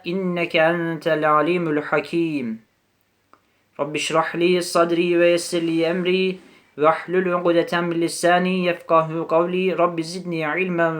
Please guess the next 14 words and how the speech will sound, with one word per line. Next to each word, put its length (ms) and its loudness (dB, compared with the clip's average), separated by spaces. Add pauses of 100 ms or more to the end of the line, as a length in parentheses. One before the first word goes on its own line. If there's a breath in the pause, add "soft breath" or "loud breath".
وفهما. 680 -2 (3500 soft breath)
بسمه 540 0 (140)
سبحانه 600 2 (280)
ve 120 6
in 140 0
min 360 -2
şeyin 520 0
illa 340 4
yusebbihu 760 -2
bihamdihi. 680 -2 (1500)
Değerli 280 4
kıymetli 380 -4
kardeşlerim, 640 0 (1900 soft breath)
Bizlerin 680 0